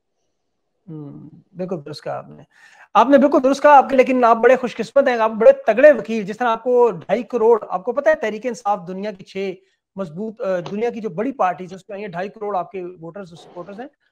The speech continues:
अ, इसी तरह आपके वकला भी सर बड़े स-, strong है। शेर अफजल साहब ये कह रहे थे कि चाहे जमीन के अंदर गाड़ दें, खान को नहीं छोड़ेंगे साथ, तो ये आपकी बड़ी खुशकिस्मती है। लेकिन अगर यहाँ पे सर सवाल एक बड़ा important आता है कि जो कोर कमेटी इजलास हुआ आपका आज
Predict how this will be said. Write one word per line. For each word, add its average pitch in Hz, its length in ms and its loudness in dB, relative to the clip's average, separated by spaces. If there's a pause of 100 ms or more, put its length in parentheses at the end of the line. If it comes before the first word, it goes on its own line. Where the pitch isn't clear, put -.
(300)
अ, 190 140 -10
इसी 277 160 -10
तरह 302 140 0
आपके 294 240 -6
वकला 302 240 2
भी 349 120 -2
सर 339 140 0
बड़े 294 200 0
स-, 285 140 -10
strong 240 440 -6
है। 226 60 -8
शेर 233 180 -14
अफजल 226 160 -8
साहब 254 260 -8
ये 240 60 -12
कह 233 100 -6
रहे 247 100 -6
थे 247 120 -12
कि 220 80 -16
चाहे 214 120 -8
जमीन 185 300 -8
के 233 100 -8
अंदर 220 220 -2
गाड़ 202 280 0
दें, 185 180 -12 (380)
खान 262 280 -4
को 240 120 -6
नहीं 196 160 -10
छोड़ेंगे 160 360 -12
साथ, 151 180 -12 (320)
तो 226 60 -4
ये 240 80 -2
आपकी 277 240 2
बड़ी 254 140 -8
खुशकिस्मती 254 480 -12
है। 262 140 -4 (360)
लेकिन 302 180 -2
अगर 339 120 -2
यहाँ 254 240 -4
पे 349 120 -6
सर 349 120 -6
सवाल 233 320 -2
एक 202 60 -2
बड़ा 220 160 -2
important 233 400 -6
आता 196 220 -6
है 226 100 -6
कि 220 360 -6
जो 202 160 -10
कोर 240 200 -6
कमेटी 254 340 -12
इजलास 196 420 -10
हुआ 180 180 -12
आपका 147 280 -18
आज 143 140 -20